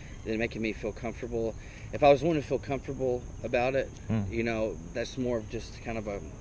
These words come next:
Speaker 1: a cop-out, let's say. I'm just gonna do this 'cause until I feel better about one after I die.
Speaker 2: Mm.
Speaker 1: I just think there's a lot of things that explain that there's a higher
Speaker 2: Okay.
Speaker 1: power that made us, that, that, you know, that, you know, it's hard to believe that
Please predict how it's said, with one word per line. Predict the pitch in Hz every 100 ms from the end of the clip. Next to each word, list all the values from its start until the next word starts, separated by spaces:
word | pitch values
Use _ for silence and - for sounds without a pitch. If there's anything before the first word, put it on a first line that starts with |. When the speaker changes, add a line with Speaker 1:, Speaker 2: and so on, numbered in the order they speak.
| - 101
Speaker 1:
a |
cop-out, | - 110 110 98 82
let's | 101 -
say. | 104 92 90 80
I'm | 107
just | 107 -
gonna | 113 101
do |
this | 104 101
'cause | - 104
until | 98 95
I | 87 - -
feel | 101
better | 98 92
about | 87 90 87 -
one | 90 90
after | 85 92
I | 87
die. | 90 101 101 -
Speaker 2:
Mm. | 107 98 - - - - - -
Speaker 1:
I | 117
just | 117 -
think | 120
there's | 123 113
a |
lot | 113 107
of | 107
things | 104
that | 101 90
explain | 87 - 98 92 92 90
that | 82
there's | 95 87 - 76
a | - -
higher | 101
Speaker 2:
Okay. | 95 92
Speaker 1:
power | 101 98
that | 95 85
made | 92 95
us, | 95 -
that, | 92 90 - -
that, | 98 - - - - - - - - 117
you |
know, | 107 107
that, | 101 98 - - - - - - - - -
you | 113
know, |
it's | 90 -
hard | 123 113
to | 104 - - - -
believe | 113 113 110 101
that | 87